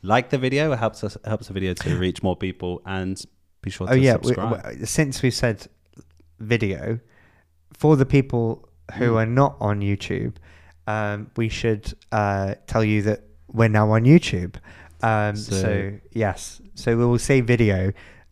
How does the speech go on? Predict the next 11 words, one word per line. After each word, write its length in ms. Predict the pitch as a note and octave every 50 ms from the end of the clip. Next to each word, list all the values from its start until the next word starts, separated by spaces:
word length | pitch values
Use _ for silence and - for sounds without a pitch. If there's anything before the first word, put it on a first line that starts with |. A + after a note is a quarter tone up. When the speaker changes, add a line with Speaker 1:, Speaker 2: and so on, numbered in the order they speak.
| _
Speaker 2:
um, 480 | - A2 G#2+ G#2 G2+ G2 G2 G2+ G2+ - -
but 100 | A#2+ A2
it 100 | A2+ G#2+
doesn't 300 | - A#2 A2+ - A#2+ G2+
mean 240 | A2 G#2+ G#2+ G#2 G#2
that 140 | G#2+ - -
we're 100 | G#2+ G2+
giving 340 | - - G#2 G2 G#2 G2+
up 240 | G2+ F#2+ F#2+ - -
on 280 | - F#2+ F#2 F#2 F#2+ F#2+ - - - - - _ _ _ _ -
our 200 | G#2 G2+ G2+